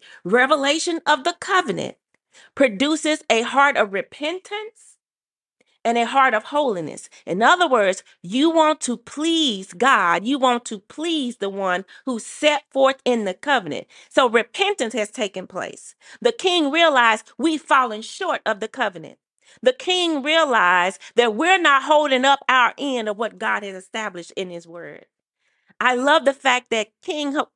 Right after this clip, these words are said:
uh, Hosea brought it out. He read it before everybody so everybody can hear it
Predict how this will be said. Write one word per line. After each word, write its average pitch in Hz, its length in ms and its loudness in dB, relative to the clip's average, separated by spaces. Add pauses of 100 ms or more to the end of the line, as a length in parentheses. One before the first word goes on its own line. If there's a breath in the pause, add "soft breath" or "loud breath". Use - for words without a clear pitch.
(180)
uh, 202 180 -2
Hosea 233 640 -2 (260 loud breath)
brought 254 300 4
it 302 120 -4
out. 202 360 2 (160 loud breath)
He 262 260 -2
read 262 460 2
it 240 160 -2
before 233 480 -2
everybody 208 640 -2
so 226 220 -2 (120)
everybody 240 560 0
can 190 200 -10
hear 247 260 -6
it 170 200 -8